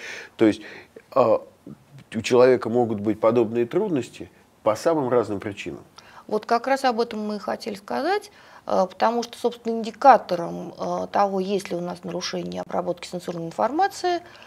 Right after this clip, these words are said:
Speaker 2: э, является то, что мы как-то необычно себя ведем или необычно реагируем на самые обычные стимулы окружающей среды.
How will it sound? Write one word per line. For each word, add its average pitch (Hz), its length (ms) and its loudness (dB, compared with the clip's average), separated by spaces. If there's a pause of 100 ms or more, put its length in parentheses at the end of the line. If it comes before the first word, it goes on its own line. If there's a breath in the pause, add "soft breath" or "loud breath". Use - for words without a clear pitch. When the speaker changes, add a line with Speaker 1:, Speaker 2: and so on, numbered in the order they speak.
(280 loud breath)
Speaker 2:
э, 214 280 6
является 294 600 4
то, 320 180 2
что - 160 -2
мы 262 140 2
как-то 277 300 6
необычно 226 800 0
себя 196 340 -4
ведем 359 520 2 (360 loud breath)
или 320 300 6
необычно 269 760 6
реагируем 247 640 4
на 269 180 6
самые 247 440 6
обычные 214 540 0
стимулы 214 380 -4
окружающей 196 560 -4
среды. - 340 -16